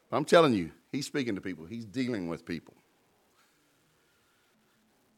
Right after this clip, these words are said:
Probably the easiest thing to discern every single time is God's word. Is God's word. The evidence is here.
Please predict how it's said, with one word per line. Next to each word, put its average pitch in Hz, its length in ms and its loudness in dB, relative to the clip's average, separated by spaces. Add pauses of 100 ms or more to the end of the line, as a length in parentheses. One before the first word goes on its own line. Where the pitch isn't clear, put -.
(180)
Probably 151 680 8
the 104 220 -4
easiest 143 560 2
thing 120 240 2
to 120 120 -2
discern 110 720 4
every 127 460 2
single 117 360 2
time 90 600 -2
is 98 380 0
God's 82 420 -2
word. 76 400 -6 (1200)
Is 120 220 4
God's 104 280 6
word. 92 300 0 (1500)
The 120 180 -8
evidence 131 460 4
is 107 160 -6
here. 95 280 -4